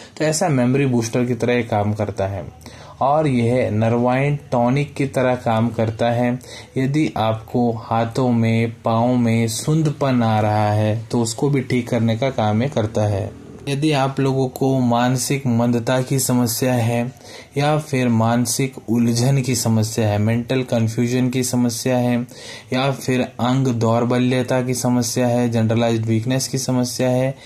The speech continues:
या फिर आपको स्ट्रेस बहुत ज़्यादा है, तो स्ट्रेस को कम करने में, आपको अच्छी नींद दिलाने में भी ये मददगार रहता है।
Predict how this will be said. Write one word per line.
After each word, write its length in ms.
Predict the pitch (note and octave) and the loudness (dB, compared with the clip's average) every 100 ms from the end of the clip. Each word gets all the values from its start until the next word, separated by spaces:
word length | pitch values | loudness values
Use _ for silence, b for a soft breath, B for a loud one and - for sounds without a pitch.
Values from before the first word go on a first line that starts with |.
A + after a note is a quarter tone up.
| B B B | B B B
या 180 | D3 C#3+ | -2 -2
फिर 300 | C#3+ D#3 D#3 - | 0 -2 -2 -2
आपको 500 | A#2+ A#2 - C3 B2 | -2 -2 -2 -2 -2
स्ट्रेस 420 | - C#3 C3 A#2 | -4 -2 0 0
बहुत 420 | A2 A2 A2+ C3 | 0 2 2 2
ज़्यादा 340 | B2+ B2 A#2+ | 0 0 2
है, 160 | A#2+ A#2+ | 2 0
तो 160 | A#2 B2+ | 0 -2
स्ट्रेस 460 | - - C#3 C#3 | -2 -2 0 -2
को 280 | - B2 A#2+ | -4 -2 -2
कम 320 | A2+ B2 B2 | 0 -2 0
करने 360 | B2 B2 A#2 A#2 | 0 0 0 2
में, 280 | A#2+ A#2+ A#2+ B B B | 2 0 -2 B B B
आपको 280 | A#2+ A#2+ - | -4 -4 -2
अच्छी 320 | B2 A#2 - | -2 -2 0
नींद 260 | B2 B2 B2+ | 2 2 2
दिलाने 320 | B2 A#2+ A#2 | 2 2 2
में 200 | A#2 A#2 | 2 2
भी 120 | A#2 | 2
ये 60 | D#3+ | 2
मददगार 540 | B2+ A2+ A2 - D3 | 2 2 0 0 0
रहता 320 | C3+ G#2+ A2 G#2 | 2 0 0 0
है। 320 | G2 G2 | 0 -2